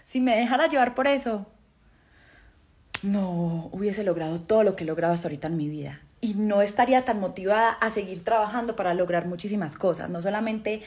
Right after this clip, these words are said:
a nivel profesional, sino a nivel personal. No, es que donde yo me dejara llevar por los malos comentarios, pues yo les digo que, juepucha, a veces hasta gente me decía, "Marica, yo no sé cómo, o sea, no has cometido una locura". No he cometido una locura porque es que no hay necesidad.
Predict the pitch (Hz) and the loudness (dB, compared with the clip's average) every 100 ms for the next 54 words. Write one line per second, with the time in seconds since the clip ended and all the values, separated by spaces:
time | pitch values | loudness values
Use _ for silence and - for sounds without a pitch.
0 | - - - 196 196 185 180 170 190 214 | -16 -20 -8 -4 -2 0 0 0 -2 -2
1 | 226 180 190 233 220 180 175 185 202 - | -2 0 2 2 2 2 2 2 4 8
2 | 208 202 185 170 165 - - _ - 254 | 8 8 0 -2 -2 -6 -18 _ -6 -6
3 | - 180 269 294 190 185 247 - 214 220 | -6 -6 -2 -2 -2 -4 -4 -6 -6 -6
4 | - 247 196 165 185 226 175 196 185 - | -4 -4 -4 -6 -6 -6 -2 -2 -2 -6
5 | - - _ - - 214 170 165 190 175 | -12 -20 _ -20 -6 -4 -2 -2 -2 -4
6 | 156 135 - _ _ _ - _ _ - | -6 -10 -12 _ _ _ -20 _ _ -8
7 | - - - - 185 160 202 180 185 202 | -8 -8 -20 -6 -4 -2 -2 -4 0 2
8 | 196 254 247 208 196 202 220 196 190 185 | 4 2 2 -2 -2 -4 -4 -6 -10 -12
9 | 220 220 180 180 202 214 214 202 - - | -10 -8 -8 -8 -8 -4 -2 -2 -6 -16
10 | _ _ _ _ _ _ - - 190 175 | _ _ _ _ _ _ -14 -8 -4 -4
11 | 165 - 202 175 165 180 175 - - - | -4 -2 -2 0 0 0 -4 -8 -12 -16
12 | - _ _ _ - 180 196 202 107 156 | -20 _ _ _ -16 -10 -8 -8 -8 -6
13 | 208 - - - - 175 - 180 180 180 | -8 -8 -12 -12 -14 -14 -12 -12 -10 -12
14 | 180 170 151 151 - | -12 -14 -12 -12 -14